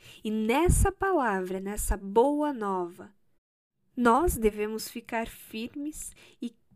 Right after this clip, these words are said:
crer em Cristo Jesus. E o texto ainda fala justamente que muitos viram tanto a morte e a ressurreição de Cristo Jesus e que ele apareceu para outras pessoas.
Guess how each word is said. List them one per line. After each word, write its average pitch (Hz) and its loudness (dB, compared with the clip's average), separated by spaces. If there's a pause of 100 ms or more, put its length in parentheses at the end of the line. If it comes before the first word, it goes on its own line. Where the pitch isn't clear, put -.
(140)
crer 294 -2 (320)
em 240 -6
Cristo 220 -6
Jesus. 208 -8 (520)
E 240 6
o 247 4
texto 320 6
ainda 262 0
fala 240 -2
justamente 226 -6
que 226 -10 (340)
muitos 349 2
viram 185 0 (480)
tanto 196 0
a 190 2
morte 208 2
e 269 0
a 226 -4
ressurreição 233 -2
de 269 -2
Cristo 240 -8
Jesus 214 -6
e 214 -4
que 202 -8
ele 233 0
apareceu 240 2
para 233 0
outras 294 0
pessoas. 202 -8